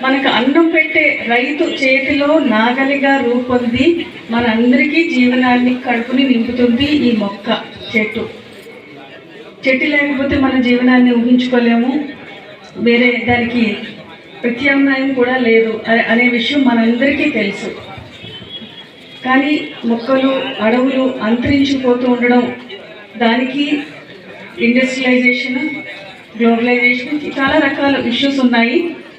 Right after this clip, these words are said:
ఇలాంటి పరిస్థితుల్లో మనం అందరం, ముఖ్యంగా చిన్నపిల్లలు, ఇక్కడున్న యువకులు, ఉత్సాహవంతులు, వన ప్రేమికులు అందరూ కూడా చెయ్యి చెయ్యి కలిపి మన జిల్లా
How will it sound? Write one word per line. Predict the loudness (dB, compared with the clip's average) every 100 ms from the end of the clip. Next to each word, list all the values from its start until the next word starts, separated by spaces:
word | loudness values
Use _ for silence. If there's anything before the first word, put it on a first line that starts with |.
| -20 -20 -2
ఇలాంటి | 2 4 4 2
పరిస్థితుల్లో | 0 -2 -2 0 2 4 2 2
మనం | 2 2 4
అందరం, | 2 2 2 2
ముఖ్యంగా | 0 -4 -6 -2 0 0
చిన్నపిల్లలు, | -4 -4 -2 -2 -2 0 0 -2 -4 -10 -18 -20 -10
ఇక్కడున్న | -6 0 2 2
యువకులు, | 2 0 0 0 2
ఉత్సాహవంతులు, | 0 0 -4 -4 -4 -4 -4 -6 -4 -4 -2 -2 -4 -12 -4
వన | -2 -2
ప్రేమికులు | 0 0 0 -2 0 0
అందరూ | 0 0 0 0
కూడా | 0 -2
చెయ్యి | -2 0 0 0 0 0
చెయ్యి | 0 0
కలిపి | 0 -2 -4 0 0 -2 -8 -16 -20 -20 -20 -20 -20 -20 -20 -20 -20 -4
మన | 2 4 4 2 -4 -4
జిల్లా | 0 2 0 -2